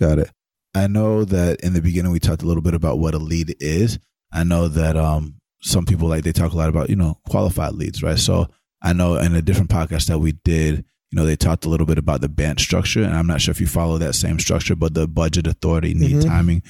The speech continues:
Speaker 2: Mm-hmm.
Speaker 1: Do you have a different structure that you follow to qualify a lead? And if you do, what is that? And what is a qualified lead?
Speaker 2: Yeah. So the answer to that is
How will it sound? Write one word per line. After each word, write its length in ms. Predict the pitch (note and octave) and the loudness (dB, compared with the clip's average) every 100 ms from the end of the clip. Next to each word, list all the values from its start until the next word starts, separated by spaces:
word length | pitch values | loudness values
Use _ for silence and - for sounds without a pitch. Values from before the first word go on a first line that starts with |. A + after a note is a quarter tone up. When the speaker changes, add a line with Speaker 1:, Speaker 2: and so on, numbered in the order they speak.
| - | -4
Speaker 2:
Mm-hmm. 120 | C3 | 0
Speaker 1:
Do 100 | C#3 | 2
you 580 | F2 F2 F2 E2+ F2 E2+ - | 2 2 2 2 2 -2 -2
have 240 | F2 E2 | -2 0
a 100 | E2 | 0
different 380 | D#2 E2+ - E2+ | 0 0 0 -2
structure 340 | - F#2+ - | -2 -2 0
that 160 | F#2+ - | 0 0
you 80 | F#2+ | -2
follow 340 | - F#2 F#2 | 0 0 0
to 120 | - | 0
qualify 480 | F2 - F#2 G2 G2 | -2 0 0 0 0
a 80 | F#2+ | 0
lead? 320 | F#2+ G2 G2+ | 2 2 0
And 260 | G#2 F2+ E2 - _ _ _ | 0 -2 -2 -6 _ _ _
if 180 | F2+ F2 | -2 0
you 80 | F2+ | 0
do, 220 | D2+ F2+ | 0 0
what 220 | E2 E2 | 2 2
is 180 | D#2+ E2+ | 2 2
that? 220 | G#2+ B2 - | 2 0 0
And 280 | E2 D2+ - | -2 -4 -6
what 160 | E2 | -4
is 140 | D3+ - | -4 -4
a 40 | |
qualified 400 | - D#2 D2+ - | -6 -6 -4 -4
lead? 200 | B1+ - - _ _ _ _ | -6 -8 -12 _ _ _ _
Speaker 2:
Yeah. 220 | - B2+ A#2 | -6 -4 -2
So 160 | B2 | -2
the 140 | B2+ C#3 | 0 0
answer 260 | F#3+ G3 | 0 -2
to 100 | C3 | 0
that 180 | B2 B2 | 0 0
is 340 | A#2 A2+ A2 | 0 -2 -4